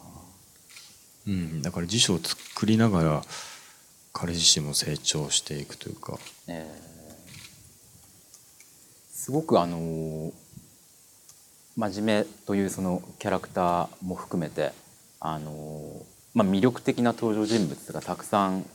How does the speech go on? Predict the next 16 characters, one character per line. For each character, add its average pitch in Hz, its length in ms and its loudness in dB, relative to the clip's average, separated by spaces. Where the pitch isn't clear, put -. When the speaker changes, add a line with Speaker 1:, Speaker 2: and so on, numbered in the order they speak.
Speaker 2:
出 92 200 -2
て 90 100 4
く 85 100 -6
る 76 260 -4
作 - 240 -6
品 82 120 -4
だ 82 80 -4
な 131 140 6
っ 135 60 -2
て - 140 -2
い 87 40 4
う 82 40 0
ふ - 60 -6
う 98 40 -2
に 85 80 0
も 73 200 -6